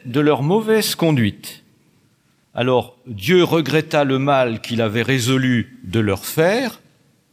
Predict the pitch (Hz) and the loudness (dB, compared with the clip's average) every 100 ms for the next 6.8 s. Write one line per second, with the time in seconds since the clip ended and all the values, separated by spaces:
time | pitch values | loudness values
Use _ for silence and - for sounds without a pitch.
0 | _ - 220 214 202 190 185 - 151 - | _ -2 0 2 2 2 2 0 -4 -2
1 | 92 - _ _ _ _ _ _ _ _ | -6 -6 _ _ _ _ _ _ _ _
2 | _ _ _ _ _ _ _ - - 185 | _ _ _ _ _ _ _ -6 0 2
3 | 220 214 185 - _ _ - 262 262 220 | 0 -2 -8 -8 _ _ -2 -2 0 2
4 | 208 196 - - 214 226 170 139 123 165 | 0 0 -8 -2 -2 0 -2 0 0 2
5 | 143 139 110 - - - _ _ _ 147 | 2 0 0 0 -2 -6 _ _ _ -6
6 | - 147 - 208 202 - 92 | -2 -2 -2 -2 -2 -4 -6